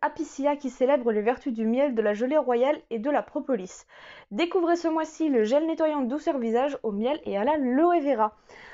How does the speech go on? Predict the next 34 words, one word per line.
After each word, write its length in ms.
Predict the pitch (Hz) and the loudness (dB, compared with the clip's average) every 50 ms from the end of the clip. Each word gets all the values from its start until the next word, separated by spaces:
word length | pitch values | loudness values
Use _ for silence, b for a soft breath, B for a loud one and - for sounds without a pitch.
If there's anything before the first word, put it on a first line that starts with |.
| B B | B B
Donc, 420 | - 226 285 320 349 339 349 - - _ | -6 -2 0 2 2 0 -2 -6 -8 _
euh, 180 | 262 254 247 240 | 0 0 2 0
plutôt 520 | 226 240 - 415 494 539 539 453 453 453 453 453 | 0 0 2 2 2 4 4 4 4 4 2 0
contente 360 | 415 403 370 392 392 403 392 | -2 -4 0 2 2 2 2
de 60 | 381 | 2
recevoir 380 | 349 349 - 311 285 320 359 349 | 0 0 -2 0 0 0 0 0
ce 100 | - 277 | -4 -6
petit 260 | 214 - - - 359 | -6 -6 -4 -2 -2
produit, 400 | 349 - - 311 247 254 285 330 | -2 0 0 0 0 0 0 0
ça, 180 | 339 339 294 247 | 0 0 -2 0
ça 140 | - 247 226 | 0 0 0
me 80 | 226 | 0
plaît 160 | 214 254 254 | 0 0 0
beaucoup, 300 | 226 208 285 349 - 392 | 0 0 0 0 0 0
beaucoup. 360 | 339 277 247 - - 294 330 330 B B B B B B B B B - - 240 | 0 0 -2 -2 0 0 0 -2 B B B B B B B B B -8 -4 -2
Euh, 380 | 233 233 240 240 240 233 233 | 2 2 4 4 4 4 4
miel 420 | 226 233 247 277 302 339 330 320 - | 4 4 4 4 4 2 2 0 0
et 140 | - 240 247 | 2 2 2
aloe 240 | 247 262 285 294 294 | 4 4 2 0 2
vera, 320 | 247 269 285 262 294 294 | 2 0 2 2 2 2
j'en 160 | 262 233 233 214 | 2 0 0 0
attends 300 | 208 208 208 - 202 196 | 0 0 0 -2 -2 -2
beaucoup 680 | 202 175 170 220 277 320 359 339 - - 349 339 302 | -2 0 2 2 4 4 2 0 0 2 2 4 4
au 80 | 254 | 4
niveau 460 | 226 226 226 240 226 220 247 254 262 254 | 4 2 2 2 2 2 2 2 2 0
de, 540 | 214 214 208 196 190 196 196 190 185 185 | 0 0 -2 -2 -2 -2 -2 -2 -2 -2
de 140 | 196 190 226 | 0 2 2
l'odeur 600 | 240 262 294 311 262 294 302 302 294 294 254 - - | 2 2 2 0 2 4 4 4 4 4 2 0 0
à 140 | 214 202 | 0 2
l'app-, 400 | 208 214 233 262 262 - 240 - - | 2 2 2 2 0 -4 -6 -4 -2
à 80 | 208 | -2
l'application 640 | 208 214 226 - 339 339 339 - - - - 294 285 | 0 0 0 0 0 -2 -2 -4 -4 -4 -4 -2 -2
en 60 | 226 | -2
fait. 200 | - 233 240 | -4 -6 -8